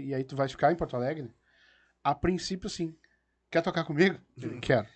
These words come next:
Speaker 1: Aí, tipo, montei a banda do, no supermercado na hora, assim.
Speaker 2: <laughs>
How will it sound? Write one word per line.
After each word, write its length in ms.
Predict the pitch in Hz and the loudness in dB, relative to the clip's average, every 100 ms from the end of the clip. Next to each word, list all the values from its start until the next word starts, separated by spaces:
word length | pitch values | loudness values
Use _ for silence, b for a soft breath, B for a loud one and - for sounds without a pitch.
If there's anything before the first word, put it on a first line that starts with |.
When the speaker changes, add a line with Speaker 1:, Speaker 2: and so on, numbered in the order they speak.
| - | -6
Speaker 1:
Aí, 480 | 139 131 131 147 170 | 2 4 4 4 2
tipo, 200 | 170 170 | -2 -2
montei 380 | 170 165 160 170 | 0 2 2 2
a 60 | |
banda 360 | 160 156 175 175 | 2 0 -2 -4
do, 760 | 160 160 165 165 165 165 165 | -4 -4 -2 -2 -4 -6 -6
no 60 | 156 | -8
supermercado 720 | - 165 160 151 151 143 160 | -8 -6 -4 -4 -2 -2 -2
na 100 | 170 | -4
hora, 280 | 160 160 - | 0 4 4
assim. 240 | 208 - | 4 4
Speaker 2:
<laughs> 1040 | 226 214 214 208 - 185 - 208 - - | 4 4 4 0 0 -6 -6 -12 -14 -18